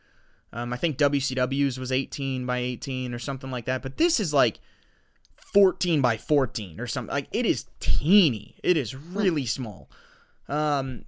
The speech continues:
so, and also, <laughs> of course, as another person to the broadcast team, we have Todd Pettengill. Now, we've talked about him before on the, uh, Undertaker versus Underfaker episode.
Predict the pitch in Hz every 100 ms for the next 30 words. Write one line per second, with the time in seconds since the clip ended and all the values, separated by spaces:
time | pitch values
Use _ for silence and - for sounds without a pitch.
0 | - - 143 131 - 151 147 175 214 -
1 | 202 165 - 127 - 220 139 - - -
2 | - 127 226 339 240 - 156 143 135 120
3 | 113 120 117 107 113 113 - 127 175 -
4 | - 247 226 - 254 254 196 - 233 151
5 | 120 107 80 - - _ 156 247 285 247
6 | 233 180 175 151 233 226 139 - 110 113
7 | 135 - _ - 123 143 147 143 135 139
8 | 139 135 131 127 165 180 175 - 170 165
9 | 156 135 127 - 208 190 135 127 110 107
10 | 82 - - 90 104